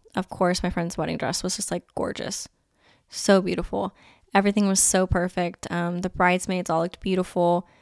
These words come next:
It was just really, really nice. And, yeah, then we went to the dinner after, and then we danced. Um, I met a lot of cool people.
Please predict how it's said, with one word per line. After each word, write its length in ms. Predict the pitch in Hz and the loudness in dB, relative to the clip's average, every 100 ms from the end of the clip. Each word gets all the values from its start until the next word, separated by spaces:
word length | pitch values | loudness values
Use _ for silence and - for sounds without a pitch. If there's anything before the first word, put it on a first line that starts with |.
| _ _ _ - | _ _ _ 0
It 80 | |
was 180 | 190 196 | 2 2
just 240 | 190 185 - | 0 -2 -2
really, 540 | 190 175 165 170 175 185 - | -2 0 0 -2 -4 -8 -4
really 240 | 226 247 233 | 2 6 6
nice. 580 | 175 - - - - - - | 4 -2 -8 -12 -14 -10 -6
And, 840 | 185 185 185 185 190 185 180 - - - _ _ _ _ _ _ _ _ _ _ _ _ _ | -2 -2 -2 -2 -2 -2 -4 -8 -16 -20 _ _ _ _ _ _ _ _ _ _ _ _ _
yeah, 220 | 262 269 | 2 2
then 120 | 202 | 4
we 120 | 208 214 | 4 2
went 200 | 202 - | 0 -4
to 500 | - 208 208 208 202 | -4 0 0 0 -2
the 100 | 196 | 0
dinner 260 | 185 190 - | 0 0 0
after, 720 | 185 202 - 214 202 202 196 | -2 -2 -2 2 4 2 0
and 640 | 185 180 185 185 190 202 - _ - - _ _ _ | -2 -4 -4 -4 -4 -6 -10 _ -20 -20 _ _ _
then 120 | - 190 | -4 -2
we 100 | 185 | 0
danced. 800 | 208 214 208 202 - - - - | 2 6 6 4 -2 -8 -12 -6
Um, 640 | 190 180 180 - 226 214 - - _ _ | -4 -4 -4 -6 -8 -8 -10 -20 _ _
I 100 | 196 | -2
met 220 | 196 190 - | 0 0 0
a 80 | 196 | 2
lot 200 | 180 185 | 2 0
of 120 | - | -2
cool 220 | - 196 | -2 0
people. 720 | - - 196 - 190 196 202 | 0 -2 -4 0 2 2 0